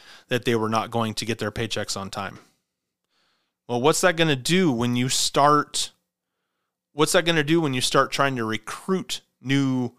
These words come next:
military personnel? Oh, I'm not gonna get paid on time. My family needs this money. That's why I'm enlisting into the military, so that way I can provide for my family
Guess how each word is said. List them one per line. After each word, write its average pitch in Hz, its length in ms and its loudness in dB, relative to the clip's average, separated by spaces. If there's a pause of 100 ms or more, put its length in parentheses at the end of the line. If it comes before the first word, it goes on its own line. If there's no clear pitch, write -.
(100)
military 131 580 2
personnel? 127 720 -2 (440)
Oh, 113 220 -12 (560)
I'm 107 160 -8
not 107 140 -8
gonna 120 120 -6
get 101 180 -10
paid 98 220 -12
on 131 140 -8
time. 165 300 -10 (100)
My 98 100 -14
family 117 380 -4
needs 147 300 -4
this 95 200 -10
money. 98 220 -12
That's 98 180 -14
why 113 140 -6
I'm 104 140 -10
enlisting 110 480 -6
into 107 180 -8
the 95 140 -10
military, 104 680 -6 (480)
so - 160 -12
that 110 200 -2
way 107 160 -2
I 107 80 -2
can 104 160 -8
provide 113 460 0
for 113 100 -8
my 101 120 -4
family 120 760 -2